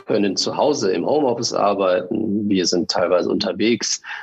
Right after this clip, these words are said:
Und in dem Kontext muss man überlegen, okay, was, äh, was kann man da tun,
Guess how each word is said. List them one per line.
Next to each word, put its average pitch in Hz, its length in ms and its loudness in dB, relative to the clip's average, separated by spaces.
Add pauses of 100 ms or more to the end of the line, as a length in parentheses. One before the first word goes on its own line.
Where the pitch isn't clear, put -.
(160)
Und 95 220 0
in 90 200 -2
dem 135 240 0
Kontext 117 480 0
muss 98 160 0
man 101 160 2
überlegen, 90 540 0
okay, 87 320 -2
was, - 460 2 (520)
äh, 87 400 2 (140)
was - 200 0
kann 131 140 0
man 104 160 2
da 104 120 0
tun, 202 680 0